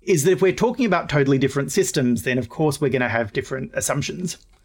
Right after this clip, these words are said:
Um, and what tends to happen is people try to adopt techniques that have worked apparently well in fields like aerospace,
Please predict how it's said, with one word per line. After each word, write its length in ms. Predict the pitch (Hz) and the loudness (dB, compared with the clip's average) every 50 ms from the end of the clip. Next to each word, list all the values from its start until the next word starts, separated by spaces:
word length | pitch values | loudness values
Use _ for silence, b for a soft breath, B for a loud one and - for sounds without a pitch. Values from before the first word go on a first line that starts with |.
| _ - _ _ _ - | _ -20 _ _ _ -2
Um, 160 | 180 170 196 | 0 0 2
and 140 | 202 202 170 | 2 4 4
what 220 | 185 269 277 - - | 4 2 2 0 0
tends 340 | 175 240 240 240 226 - | 0 2 2 2 2 2
to 100 | - 208 | 0 -2
happen 380 | 156 143 175 170 - 175 139 131 | 0 0 0 0 0 0 0 2
is 180 | 123 123 120 - | 2 0 -2 -4
people 440 | - 170 185 196 196 220 240 208 | -2 0 0 0 0 -2 -4 -4
try 280 | 165 - 196 160 151 151 | -4 0 0 2 2 2
to 160 | 151 151 147 | 2 2 2
adopt 500 | 143 123 107 - 160 175 - - - - | 2 0 0 0 -2 -2 -2 -4 -12 -6
techniques 520 | - 175 165 156 135 127 131 - - - - | -6 -4 -2 -2 -2 -2 -2 -4 -8 -6 -2
that 120 | 160 135 | 0 0
have 160 | 135 120 107 | 0 0 0
worked 340 | 120 139 131 131 - - - - _ _ _ _ _ _ _ _ - | 0 2 0 0 -2 -4 -14 -16 _ _ _ _ _ _ _ _ -6
apparently 480 | - - - - 170 185 202 175 160 139 | -6 -4 -2 0 0 0 2 2 2 2
well 300 | 127 123 131 131 127 123 | 2 2 2 2 4 4
in 360 | 120 117 117 117 117 110 107 - - | 4 4 4 4 2 2 -2 -4 -6
fields 340 | - 143 143 131 127 110 - | -2 0 2 2 2 0 0
like 160 | 139 117 101 | -2 -2 -2
aerospace, 760 | - 143 139 139 151 143 - - - - 165 - - - - | -2 -2 0 0 0 -2 -2 -4 -6 -6 -4 -4 -4 -6 -6